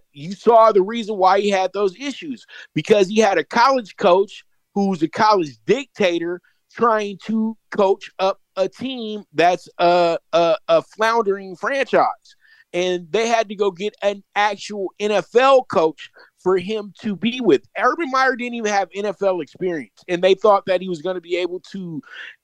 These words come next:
take the Jaguars to some level that he, he could, that no, you're just not gonna do that. And haven't they learned their lesson already, um, from all these great college coaches that come into the N F L with no N F L experience?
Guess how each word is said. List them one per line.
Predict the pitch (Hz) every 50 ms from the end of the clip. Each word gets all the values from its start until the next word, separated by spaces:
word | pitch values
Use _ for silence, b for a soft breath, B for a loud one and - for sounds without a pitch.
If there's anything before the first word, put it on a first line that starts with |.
| _ - 170 156 143 135 -
take | 214 226 214 -
the | - 185
Jaguars | 147 120 175 202 202 202 202 170 170 175 185 185 175 165 -
to | - 170 151
some | - - 196 175
level | 165 175 196 202 185 175 185 175
that | 165 175 170 165 165 - _ _ _ _ _ _
he, | - 165 - 202 202 196 202 208 -
he | - 190 185 196 -
could, | - 214 208 196 - - 170 - - _ _
that | 147 139 185 180 175 170 160 - -
no, | 190 180 202 196 170 139 117 -
you're | - 120 147 165
just | 151 175 208 180 -
not | 226 202 202 190 -
gonna | 190 190 180
do | 151 175 202 208 180
that. | 165 135 - - _ _ _ _ _ B B B B B
And | B 160 175 180
haven't | 190 208 233 240 262 254
they | 240 247 233 226
learned | 214 214 214 220 226 226 220
their | 202 196 175
lesson | 165 180 202 220 220 - 214 202
already, | 190 185 180 180 190 202 208 240 240 233 214 - _ _ _ _ _ _
um, | 180 175 180 180 180 175 180 175 175 170 156 - _
from | 185 190 185 180 175 -
all | - 170 180 196 202
these | 190 214 208 165
great | - - 196 202 202 -
college | - 202 190 196 208 202 - -
coaches | - 202 196 208 196 - 202 170
that | 190 190 175 -
come | 190 185 196
into | 196 170 196
the | 185 175 160
N | 196 196
F | 190 - -
L | 190 190 196 190
with | 180 143 143
no | 165 175 185
N | 165 185 190 190
F | 185 -
L | 180 180 185 185
experience? | 175 165 160 - 180 196 214 226 - - - -